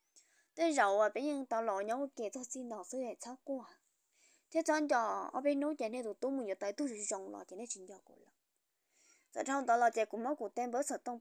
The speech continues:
bảo ta thì cô chè chỉ nông lỡ mong này là. Thế thì tao cái nó cũng nó thì à, cũng cho của tụi chị tao bé lý sư. Cô tụi chị cô muốn vô tới thôi nè, mà ăn chia lò lò.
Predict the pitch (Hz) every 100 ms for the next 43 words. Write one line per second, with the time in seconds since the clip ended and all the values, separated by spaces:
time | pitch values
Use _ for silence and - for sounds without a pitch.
0 | - - - 269 269 254 - - _ _
1 | _ _ _ _ _ - 214 240 247 208
2 | 202 277 214 196 214 185 180 180 - _
3 | _ _ _ _ _ _ _ _ - 330
4 | 269 220 220 202 - 240 294 247 285 262
5 | 208 214 208 196 190 185 185 202 233 214
6 | 196 - 185 196 185 220 254 269 226 180
7 | - 226 262 - _ _ _ _ _ -
8 | 262 247 214 220 - 302 269 214 214 220
9 | 233 302 285 262 - 208 - 226 247 -
10 | 247 262 202 185